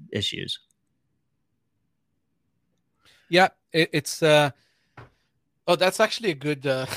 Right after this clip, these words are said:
Speaker 2: <laughs> a good segue into a feature we're launching.
Speaker 1: Yeah, hit us.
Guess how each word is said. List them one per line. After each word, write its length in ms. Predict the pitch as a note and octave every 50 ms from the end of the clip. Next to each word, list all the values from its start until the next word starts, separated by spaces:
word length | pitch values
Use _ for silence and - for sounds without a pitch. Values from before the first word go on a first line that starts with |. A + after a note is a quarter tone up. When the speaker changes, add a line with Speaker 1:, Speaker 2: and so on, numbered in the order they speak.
| -
Speaker 2:
<laughs> 200 | - - - -
a 40 | D3
good 200 | C#3 - F3 D#3
segue 720 | - - - - - E3 E3 E3 D3 D3+ D3 C#3+ C#3 C3+
into 340 | D3 E3 - - - - D3+
a 40 | C3+
feature 420 | - - D3 C#3 - - C#3+ C#3
we're 120 | B2+ B2+ B2
launching. 520 | A#2+ B2 B2 B2+ B2+ B2 - - B2+ B2+ _ _ _ _ _ _ _ _ _ _ _ -
Speaker 1:
Yeah, 140 | A#2+ A2+ G#2+
hit 160 | A#2 B2 B2+
us. 260 | A2 G2 - - -